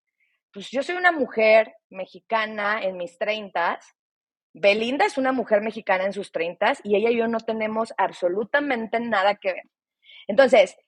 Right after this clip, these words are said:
eso mismo pasa en las empresas, ¿no? Te topas empresas que tienen un año de vida, eh, que están en el sector salud o e-commerce o retail,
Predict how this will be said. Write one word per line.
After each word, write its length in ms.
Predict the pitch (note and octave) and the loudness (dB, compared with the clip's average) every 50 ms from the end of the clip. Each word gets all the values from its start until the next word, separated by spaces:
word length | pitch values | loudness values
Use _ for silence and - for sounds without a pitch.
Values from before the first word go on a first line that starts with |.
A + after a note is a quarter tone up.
| _ _ _ _ _ | _ _ _ _ _
eso 200 | - C4+ C4+ E4+ | 6 6 6 6
mismo 240 | D#4 D4 C#4+ C#4+ C#4+ | 6 6 6 6 6
pasa 220 | C#4+ C#4+ C4+ C#4 D4 | 8 8 8 8 6
en 80 | D4 | 4
las 120 | D4 C#4+ E4 | 2 0 0
empresas, 540 | E4 E4+ E4 G#4 G#4+ G4 C#4+ A#3 A3 G#3+ G#3+ | -4 -4 -4 -4 -2 0 0 2 0 0 0
¿no? 180 | A#3 B3 C#4 | -2 -4 -2
Te 80 | - - | -2 -2
topas 380 | - B3+ - C#4 C#4+ D4+ D4 - | -2 -2 -2 -2 -2 -2 -4 -6
empresas 800 | A#3+ A#3 A#3 G#3+ B3+ C#4 D4 C#4+ C#4 A#3+ A3 A3+ A#3+ C4+ - - | -10 -10 -8 -6 -2 0 0 0 0 0 0 0 0 -2 -6 -10
que 100 | G3+ - | -14 -14
tienen 440 | - G#3 G#3+ A3 A3+ A#3 A#3+ B3+ - _ _ _ _ | -12 -12 -10 -8 -8 -8 -8 -10 -14 _ _ _ _
un 200 | - A#3+ B3+ C4 | -8 -6 -2 -2
año 460 | C4 C4 C4+ C4+ C4+ C4+ C4+ C#4 C4+ - | -2 -2 0 0 0 0 0 -2 -2 -2
de 100 | G3+ A3+ | -2 -2
vida, 500 | C4 D4 D4 B3+ A3 G#3+ A3 B3 D#4 - _ _ _ _ _ _ _ _ _ _ _ _ _ - | -2 0 2 4 4 4 4 2 0 -2 _ _ _ _ _ _ _ _ _ _ _ _ _ -4
eh, 300 | - F#3 F#3+ G3 F#3+ - | -2 0 0 -2 -2 -2
que 100 | - G#3+ | -4 -4
están 340 | G#3 - - A#3+ A3 A#3 C4 | -4 0 2 4 4 4 2
en 100 | C4 C4 | 0 0
el 120 | C4 B3+ | 0 0
sector 640 | B3+ B3 A3 A3+ - A#3+ A#3 A#3 A#3 A#3+ B3 - _ _ _ _ | -2 -6 -8 -4 -2 0 2 2 2 0 -2 -6 _ _ _ _
salud 520 | _ F3+ E3 G3 C4 D#4 D#4+ D#4 D#4+ D#4+ D#4+ - _ | _ -8 -6 -4 -2 -2 -2 -2 -2 -4 -6 -8 _
o 320 | - - C#4+ F#3+ F#3 - - | 0 2 2 2 2 0 -2
e-commerce 800 | B3 A#3 - B3+ C4+ D4 D4 C4+ B3 B3 C4 C4+ C#4 C4+ C#4 - | -6 -6 -2 0 0 0 0 0 0 0 0 -2 -2 -4 -6 -6
o 100 | F#3 F3+ | -6 -4
retail, 720 | G#3+ C#4+ D4 - - A#3+ A3+ A3+ A#3+ B3+ C4+ D4+ D4+ - | -4 -6 -8 -8 -6 -4 -2 0 2 2 2 0 -2 -8